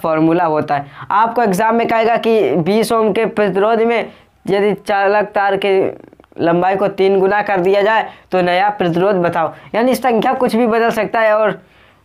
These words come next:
जिसमें आपको गुना गुनी मिल जाए तो जान लेना कि यही फॉर्मूला लगेगा और आर का मान दिया होगा। तो आर डैश बराबर एन स्क्वायर into आर, तो आर डैश बराबर एन का मान कितना है? दो,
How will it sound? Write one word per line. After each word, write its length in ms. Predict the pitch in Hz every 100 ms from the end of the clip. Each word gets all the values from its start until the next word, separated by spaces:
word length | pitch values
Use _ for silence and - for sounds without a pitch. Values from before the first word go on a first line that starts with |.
| -
जिसमें 760 | 175 175 - 185 208 214 226 277
आपको 320 | 262 254 254
गुना 360 | 220 214 240 247
गुनी 300 | 214 226 240
मिल 240 | 233 226
जाए 220 | 185 156 - - - 208
तो 100 | 196
जान 220 | 208 247
लेना 240 | 240 240
कि 140 | 226 214
यही 180 | 208 214
फॉर्मूला 440 | 214 185 196 214
लगेगा 420 | 233 226 226 202
और 140 | 226 214
आर 280 | 170 170 160
का 180 | 185
मान 340 | 175 160 170 226 - _ 147
दिया 240 | 143 143
होगा। 300 | 135 139 131 - - -
तो 60 | 202
आर 320 | 180 208 254
डैश 260 | 220 233
बराबर 360 | 208 214 220 220
एन 200 | 208 208
स्क्वायर 300 | 190 196 196
into 320 | 190 170 208 -
आर, 320 | 160 135 135 - _ -
तो 60 | 190
आर 400 | 175 180 226 240
डैश 320 | 214 208 175
बराबर 480 | 170 160 151 156 - -
एन 180 | 214 240
का 120 | 233
मान 200 | 226 226
कितना 320 | 214 208 240 247
है? 160 | 247 247 - -
दो, 440 | 147 175 185 185